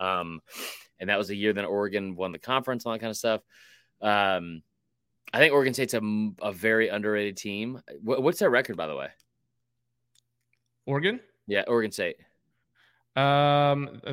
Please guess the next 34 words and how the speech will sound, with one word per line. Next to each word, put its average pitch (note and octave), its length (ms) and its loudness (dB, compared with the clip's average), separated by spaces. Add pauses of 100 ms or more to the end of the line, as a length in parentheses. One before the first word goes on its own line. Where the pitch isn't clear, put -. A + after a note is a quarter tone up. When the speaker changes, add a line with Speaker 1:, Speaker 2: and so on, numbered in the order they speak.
(120)
Speaker 2:
believe D3+ 200 -2
they D3 80 0
have A#2+ 140 -2
three C3+ 200 -2
losses. D#3 560 -6 (260)
Speaker 1:
Eight D3 160 4
and D3 80 -8
three. A#2+ 380 -2 (340)
Speaker 2:
Yeah. A2+ 220 -4 (360)
Speaker 1:
So A#2 100 -6
this A#2+ 80 -2
is A2+ 100 -4
yet B2+ 140 8
another A#2 240 2
win G2+ 180 0
for E2 120 -16
me D2+ 260 -12 (280)
on F#2 140 -8
the F2 80 -6
year C#2+ 240 -6 (220)
'cause F#2+ 80 -8
I G2 80 0
said G2 160 -8
they G2 80 0
would F#2 100 -8
go F#2+ 140 -2
over E2+ 120 -8
seven E2 320 -12
wins D2 280 -20 (520)
or - 40 -6
Speaker 2:
Oh. - 20 -6
Speaker 1:
six D#3+ 220 -4
and F#2 80 -8
a - 40 -18